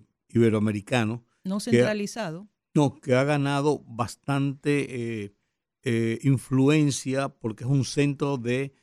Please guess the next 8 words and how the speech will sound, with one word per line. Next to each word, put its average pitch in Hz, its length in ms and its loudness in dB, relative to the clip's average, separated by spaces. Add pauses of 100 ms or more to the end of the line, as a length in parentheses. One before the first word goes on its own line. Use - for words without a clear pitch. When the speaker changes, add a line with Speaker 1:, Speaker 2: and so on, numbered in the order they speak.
(400)
Speaker 1:
de, 117 200 0
de 110 600 0
pensamiento, 123 880 0
de 113 80 2
diagnóstico, 127 960 -2
de, 107 400 -2 (360)
de 107 440 4
discusión 143 800 4